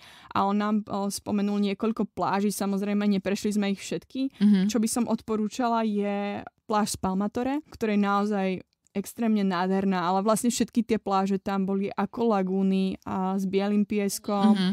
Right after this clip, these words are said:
Speaker 1: Všade sa dalo šnorchlovať, takže to bolo naozaj, naozaj veľmi pekné miesto.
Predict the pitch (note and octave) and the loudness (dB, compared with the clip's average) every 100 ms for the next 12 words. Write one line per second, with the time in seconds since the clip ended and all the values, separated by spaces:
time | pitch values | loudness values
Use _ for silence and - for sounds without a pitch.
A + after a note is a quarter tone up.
0 | F#3+ - G#3 G#3+ B3+ G#3+ G#3 G#3 A#3 G3+ | -2 -2 2 2 2 2 2 2 0 0
1 | G#3 A3+ - G3 G3+ G3+ - G3 - F#3+ | -2 -6 -6 -4 -4 -6 -10 -8 -6 -6
2 | F#3+ F#3+ F#3+ F#3+ G3 - _ _ _ _ | -6 -4 -2 -2 -4 -8 _ _ _ _
3 | _ _ - A3 G3 G3 F3+ F#3 - G#3+ | _ _ -8 0 0 2 0 0 -2 0
4 | G#3+ G3 F#3+ F#3+ F#3 F#3 F3+ - F#3+ _ | 2 0 0 2 0 -2 -8 -10 -12 _
5 | - - - F3+ F3+ - | -20 -16 -8 -8 -8 -10